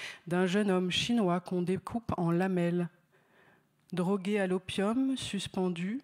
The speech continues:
il a l'air en extase, les yeux renversés. Ça s'appelle le supplice de Ling Shi, dit des cent morceaux. Borel est surprenant,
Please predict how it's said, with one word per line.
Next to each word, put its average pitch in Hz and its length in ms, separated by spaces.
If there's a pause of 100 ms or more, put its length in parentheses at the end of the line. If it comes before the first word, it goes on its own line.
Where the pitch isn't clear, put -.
(500)
il 185 120
a 180 120
l'air 180 220
en 175 120
extase, 190 720 (640)
les 170 240
yeux 202 300
renversés. 175 840
Ça - 220
s'appelle 185 520
le 165 160
supplice - 600
de 175 100
Ling 190 280
Shi, - 380 (160)
dit 175 240
des 170 140
cent 185 260
morceaux. 175 500 (1700)
Borel 160 340
est 160 40
surprenant, 170 680